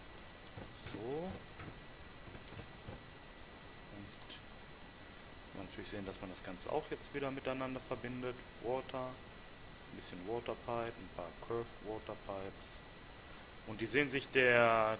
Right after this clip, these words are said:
also die sehen den elektrischen Sachen natürlich ein bisschen ähnlich und die kann man auch miteinander verbinden. Und deswegen kommen da auch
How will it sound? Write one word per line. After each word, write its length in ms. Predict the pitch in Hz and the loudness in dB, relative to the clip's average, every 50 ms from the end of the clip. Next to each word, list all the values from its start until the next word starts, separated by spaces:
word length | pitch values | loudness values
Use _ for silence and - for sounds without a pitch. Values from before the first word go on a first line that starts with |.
| - - | 2 2
also 540 | - 113 110 104 113 110 107 104 104 104 104 104 - | 4 4 4 6 6 6 8 8 6 6 4 2 -2
die 60 | 104 | -2
sehen 400 | 95 104 117 120 120 120 117 117 - - | 0 0 2 2 2 0 -2 -2 -4 -4
den 240 | 107 104 104 104 101 | -4 -2 -2 -2 0
elektrischen 500 | 101 104 160 - - - - - - 90 | 2 2 2 2 0 -4 -4 -4 -4 0
Sachen 260 | 87 98 110 - - 127 | 2 2 2 2 -2 -4
natürlich 280 | 113 - - 117 110 | -4 -2 -2 -2 -2
ein 60 | 117 | -2
bisschen 320 | 107 117 - - 104 104 104 | -4 -4 -4 -4 -2 -2 0
ähnlich 460 | - 160 180 147 110 95 104 135 - - - | 2 2 2 2 2 2 2 2 2 0 -2
und 100 | 113 110 | -2 0
die 60 | 117 | 2
kann 200 | - - 123 135 | 4 4 4 4
man 100 | 139 127 | 6 4
auch 140 | 131 127 135 | 4 4 4
miteinander 500 | 135 120 131 127 123 123 120 123 123 110 | 4 4 4 6 6 6 6 6 4 6
verbinden. 680 | 104 113 110 120 131 135 123 - - 101 117 143 180 - - - - - - - - - - - - - | 6 6 6 6 6 4 2 -2 -4 -4 -4 -4 -4 -6 -8 -10 -10 -10 -8 -8 -10 -10 -10 -10 -10 -10
Und 100 | - 101 | -8 -8
deswegen 440 | 104 - - - - 120 123 123 127 | -6 -6 -4 2 6 6 6 6 4
kommen 200 | - - 120 123 | 0 -4 0 2
da 80 | 117 - | 4 4
auch 140 | - 120 | 4 4